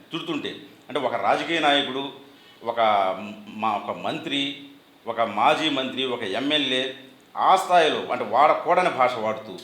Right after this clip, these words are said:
ఆ విధంగా ఆయన స్థాయిలో ఆయన ఈ ఐదేళ్లలో తీవ్రంగా నష్టం చేశాడు వైసీపీకి. వాళ్ళకి తెలియకుండానే, అంటే ఈ ఐదేళ్ల పాటు వైసీపీ నాయకులంతా ఎంజాయ్ చేశారు. నాయకులు ఆయన భాషని, ఆయన, ఆయన, ఆయన మైక్ ముందుకు వచ్చాడంటే వాళ్ళంతా నవ్వేవాళ్ళు.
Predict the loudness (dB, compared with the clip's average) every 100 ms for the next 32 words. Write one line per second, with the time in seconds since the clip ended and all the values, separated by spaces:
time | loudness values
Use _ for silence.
0 | -18 -20 -20 -20 _ _ 2 4 6 8
1 | 8 6 6 8 10 10 8 6 2 -2
2 | -14 -20 -8 -2 0 6 6 6 6 2
3 | -2 -8 -18 -10 -2 4 6 6 4 0
4 | -2 -4 -6 -6 -8 -8 -16 -20 -20 _
5 | -20 -20 _ _ -6 -6 -4 -4 -2 0
6 | -2 -4 -10 -8 -2 0 4 4 4 4
7 | 2 0 0 2 2 2 2 2 4 4
8 | 2 2 0 0 0 -2 -4 -4 -4 0
9 | 0 0 -4 -4 -2 -4 -4 -4 -4 -2
10 | -4 -4 -8 -8 -4 0 0 0 0 0
11 | -2 -2 -2 -2 -4 -8